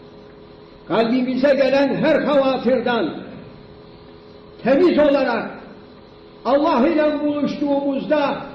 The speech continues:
kalbimizde Allah ile olduğumuz vakitte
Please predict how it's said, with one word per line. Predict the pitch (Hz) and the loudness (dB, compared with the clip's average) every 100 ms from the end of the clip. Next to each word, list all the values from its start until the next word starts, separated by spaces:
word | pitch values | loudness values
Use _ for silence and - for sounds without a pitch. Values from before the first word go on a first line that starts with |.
| - | -14
kalbimizde | - 262 262 269 277 277 269 285 294 240 196 - - | -4 0 0 2 2 2 2 2 2 2 -2 -8 -2
Allah | 240 285 302 208 | 0 2 2 2
ile | 277 240 | 2 0
olduğumuz | 240 240 240 254 262 330 269 185 | 0 0 0 0 0 0 0 -2
vakitte | 220 202 202 208 | -2 -2 -4 -4